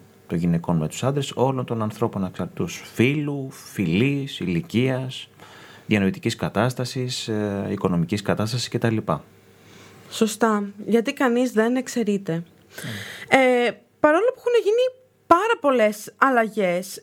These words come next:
Speaker 2: και οι γυναίκες έχουν κατακτήσει σημαντικά δικαιώματα, η μέρα αυτή συνεχίζει να τιμάται σε όλο τον κόσμο και συχνά συνδέεται με δράσεις για τα δικαιώματα των γυναικών.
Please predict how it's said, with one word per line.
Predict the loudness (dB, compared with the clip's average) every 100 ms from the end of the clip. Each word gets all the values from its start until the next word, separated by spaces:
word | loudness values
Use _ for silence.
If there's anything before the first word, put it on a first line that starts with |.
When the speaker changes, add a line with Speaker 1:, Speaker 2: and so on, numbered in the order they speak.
| 0
Speaker 2:
και | 2
οι |
γυναίκες | 4 2 2 0
έχουν | 2 2
κατακτήσει | 2 0 -2 -6
σημαντικά | 0 4 4 2 0 0
δικαιώματα, | 0 -2 0 0 -2 -4 -2
η | 2
μέρα | 4 4 2
αυτή | -2 -2 0
συνεχίζει | 2 0 2 2 4
να | 2
τιμάται | 2 4 4 2
σε | -2 2
όλο | 2 2
τον | 0
κόσμο | 2 0 0 -2 -4 -8 -20 -20 0
και | 2
συχνά | 2 2 2
συνδέεται | 4 2 4 2 4
με | 2 2
δράσεις | 4 4 4 -4 -8
για | -4 0
τα | 0
δικαιώματα | 2 2 2 2 0
των | 0
γυναικών. | 2 2 2 2 2